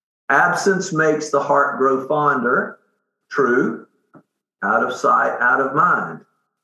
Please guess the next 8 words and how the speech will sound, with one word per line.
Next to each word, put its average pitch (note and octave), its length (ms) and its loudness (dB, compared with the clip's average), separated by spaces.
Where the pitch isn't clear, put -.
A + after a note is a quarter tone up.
Also D3+ 400 0
true. - 400 -6
So, D#3 720 0
so - 680 -4
again, D#3 640 0
part F#3+ 440 0
of D#3 140 -2
wisdom, D#3 760 0